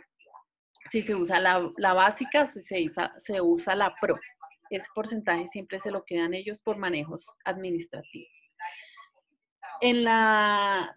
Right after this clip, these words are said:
en la Pigua, para ambos casos, el, el, la transferencia de dinero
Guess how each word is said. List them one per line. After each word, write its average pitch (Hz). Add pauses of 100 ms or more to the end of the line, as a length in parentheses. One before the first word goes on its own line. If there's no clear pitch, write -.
en 226
la 208
Pigua, 262 (220)
para 185
ambos 196
casos, 214 (240)
el, 214
el, 214
la 214
transferencia 202
de 233
dinero 208